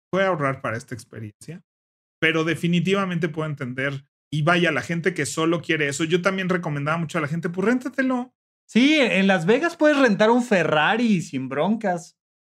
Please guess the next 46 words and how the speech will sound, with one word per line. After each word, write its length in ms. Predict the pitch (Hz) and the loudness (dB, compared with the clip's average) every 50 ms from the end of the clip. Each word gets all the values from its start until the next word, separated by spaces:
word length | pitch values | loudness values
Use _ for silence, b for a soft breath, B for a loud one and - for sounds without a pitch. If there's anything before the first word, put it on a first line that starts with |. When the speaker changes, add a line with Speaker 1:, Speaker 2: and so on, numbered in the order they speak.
| _ | _
Speaker 1:
Tienes 320 | 214 220 226 240 240 240 - | 2 4 4 4 2 2 2
tantas 440 | - 254 247 240 - 262 254 240 | 2 2 2 2 2 2 2 4
ganas 420 | 233 247 247 240 240 254 247 233 208 | 4 4 4 4 4 2 2 2 2
de 1200 | 226 220 214 214 208 202 202 196 196 190 190 190 185 185 180 185 185 180 175 175 175 175 170 165 165 | 2 4 4 4 4 4 2 2 2 2 2 2 2 2 2 2 2 2 2 2 0 0 -2 -4 -6
manejar 540 | 170 165 165 165 165 165 - - 208 208 220 | -6 -4 -4 -2 -2 -2 -2 0 0 0 0
una 200 | 226 226 226 208 | 0 -2 -2 -2
cosa 240 | 220 220 202 - 107 | -2 -4 -4 -4 -4
así, 360 | - - - 165 175 214 226 | -4 -4 -2 -2 -2 -2 -4
y 80 | 185 120 | -8 -10
aquí 200 | - - - 170 | -12 -10 -6 -4
en 80 | 180 | -4
México 380 | 185 190 185 175 196 190 - 165 | -2 -2 -4 -4 -4 -4 -4 -2
también, 400 | 143 131 120 120 123 156 185 180 | -2 -2 -4 -2 -2 -4 -4 -4
o 60 | 151 | -6
sea, 180 | - - 127 113 | -6 -8 -8 -8
no 140 | 107 113 120 | -8 -12 -14
necesitas 480 | 127 139 135 - 151 143 - 143 131 135 | -14 -14 -14 -14 -14 -14 -10 -8 -6 -6
irte 220 | 131 120 - 139 | -6 -6 -6 -6
a 20 | |
Las 160 | 135 135 135 135 | -6 -4 -4 -4
Vegas. 260 | 156 165 151 131 135 143 | -2 -2 -2 0 0 0
Speaker 2:
Ah, 80 | 151 | 0
dime 240 | 139 160 180 175 160 | 0 0 0 0 -2
en 100 | 143 139 | -4 -4
dónde, 260 | 151 160 160 156 151 | -4 -4 -2 -2 -2
yo 140 | 143 151 151 | -2 -2 -4
no 140 | 151 151 139 | -4 -6 -8
tengo 240 | - 160 156 143 143 | -8 -8 -6 -4 -4
idea 160 | 139 139 139 | -2 -2 -2
de 80 | 139 | -2
dónde 240 | 131 131 131 135 131 | -4 -4 -6 -8 -8
rentar 340 | 113 117 110 104 - 120 117 | -8 -10 -10 -10 -8 -8 -8
un 80 | 117 110 | -8 -10
Ferrari. 420 | 107 107 101 104 107 104 101 - _ _ _ _ | -12 -14 -14 -14 -12 -14 -14 -18 _ _ _ _
Speaker 1:
Bueno, 160 | 185 185 190 190 | -4 -4 -4 -4
un 80 | 190 | -4
Ferrari 440 | 175 190 185 156 147 127 123 127 123 | -2 -2 -2 -2 -2 -4 -6 -6 -8
no 100 | 120 113 - | -8 -10 -12
sé, 280 | - - - - - _ | -16 -18 -20 -20 -18 _
pero 160 | - 107 117 | -12 -12 -6
vaya, 160 | 117 127 214 - | -2 0 0 2
Speaker 2:
<laughs> 400 | - 214 233 214 233 - - 170 | 4 6 6 6 6 6 4 2
Speaker 1:
buenos 220 | 180 - - 151 | 2 2 0 0
coches 300 | - 180 147 - 151 139 | 0 -2 -2 -4 -6 -8
puedes 340 | - - 147 147 147 143 131 | -4 0 2 2 2 2 0
rentar. 540 | 127 120 120 107 120 117 117 139 - - | -4 -6 -6 -6 -6 -6 -6 -8 -10 -12